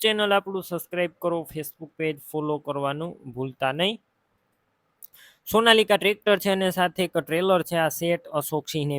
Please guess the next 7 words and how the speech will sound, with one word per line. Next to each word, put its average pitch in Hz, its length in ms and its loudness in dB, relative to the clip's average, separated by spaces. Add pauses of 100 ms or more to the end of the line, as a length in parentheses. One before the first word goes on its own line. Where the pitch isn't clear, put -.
વેચવાનો 135 520 -6 (100)
છે. 202 100 -6 (760)
સૌપ્રથમ 226 400 2 (120)
ટ્રેક્ટરની 185 600 -4
વાત 170 160 2 (120)
કરું, 190 220 0
ટ્રેક્ટર 170 340 -4